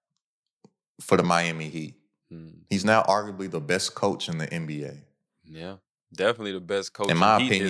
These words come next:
Speaker 2: history.
Speaker 1: the best. In my opinion, the best coach. But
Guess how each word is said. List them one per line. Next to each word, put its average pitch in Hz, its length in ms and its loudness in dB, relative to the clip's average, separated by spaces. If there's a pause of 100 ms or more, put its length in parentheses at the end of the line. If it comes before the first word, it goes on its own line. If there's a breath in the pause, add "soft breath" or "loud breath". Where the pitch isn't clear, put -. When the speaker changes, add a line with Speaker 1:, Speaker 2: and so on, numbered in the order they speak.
(120)
Speaker 2:
history. 92 120 -2
Speaker 1:
the 90 60 -2
best. 71 520 -6 (1120)
In 90 60 2
my 107 140 8
opinion, 90 380 2
the 85 120 -2
best 71 280 -4
coach. - 340 -6
But 82 300 2